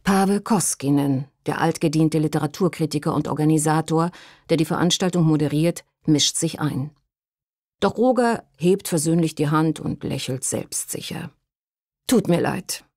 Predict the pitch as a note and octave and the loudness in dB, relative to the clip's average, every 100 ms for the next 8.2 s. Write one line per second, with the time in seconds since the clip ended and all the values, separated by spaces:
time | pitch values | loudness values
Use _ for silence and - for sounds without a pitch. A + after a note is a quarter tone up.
0 | _ _ - B3+ A3+ A3+ A3 F#3 F3 E3+ | _ _ 2 4 4 4 2 2 2 0
1 | D#3 D#3 D3+ D#3+ - E3+ - B2 - B2+ | 2 0 0 0 2 0 0 -6 -4 -6
2 | - D3+ - - - - - G#2 - - | -4 -6 -6 -10 -8 -8 -6 -6 -4 -6
3 | - - - - _ _ _ - G3 A#3+ | -6 -14 -20 -20 _ _ _ 0 4 4
4 | C#4+ - C#4 A#3 A#3 F#3 A3 - C4+ B3+ | 4 2 2 2 2 2 2 2 2 2
5 | - - F3+ F3 E3 D3 - D3+ - - | 0 -2 0 2 2 2 0 0 0 -2
6 | D3 D3+ D#3 E3 E3 E3 D#3 F3+ E3+ E3 | 0 0 2 2 2 0 0 2 2 2
7 | D#3 E3+ E3+ - F3+ - G#3+ - D#3+ D3 | 2 2 2 0 0 2 0 0 -2 0
8 | E3 | -2